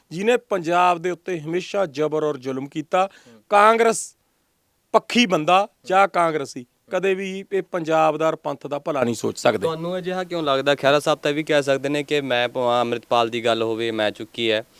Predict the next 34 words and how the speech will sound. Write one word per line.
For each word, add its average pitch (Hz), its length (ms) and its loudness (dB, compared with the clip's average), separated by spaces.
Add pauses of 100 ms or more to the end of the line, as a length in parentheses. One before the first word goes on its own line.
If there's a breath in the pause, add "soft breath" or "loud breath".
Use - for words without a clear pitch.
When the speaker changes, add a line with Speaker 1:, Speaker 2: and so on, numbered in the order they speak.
(500 loud breath)
Speaker 2:
ਤਾਂ 135 100 8
ਜਿੰਨੇ 147 640 2
ਇਹ 151 200 8
ਮੁੱਦੇ 131 360 0
ਨੇ 123 220 2
ਸਿੱਖਾਂ 127 380 -4
ਦੇ 127 100 -2
ਉੱਤੇ 127 160 -4
ਜਿਸ 117 160 -6
ਤਰੀਕੇ 123 260 -6
ਨਾਲ 120 180 -2
ਹੋਇਆ, 110 360 0
ਮੈਂ 117 240 0
ਗੱਲ 113 220 0
ਚੁੱਕੀ 117 320 -4
ਹੈ, 117 40 6
ਆਵਾਜ਼ 107 300 2
ਚੁੱਕੀ 120 260 -6
ਹੈ 127 80 2
ਕਿ 135 140 -4
ਉਹ 127 180 -2 (460)
ਵਿਧਾਨ 113 320 2
ਸਭਾ 117 200 -2
ਦੇ 135 100 -2
ਆਵਾਜ਼ 113 220 0
ਚੁੱਕੀ 110 320 -10
ਹੈ। 107 40 -10 (300 soft breath)
ਤੁਹਾਨੂੰ 127 260 2
ਕਿਉਂ 147 120 2
ਲੱਗਦਾ 147 300 4
ਕਿ 151 220 -2
ਖਹਿਰਾ 135 220 0
ਸਾਹਿਬ 131 220 0 (340)
ਪੰਥਕ 117 280 -6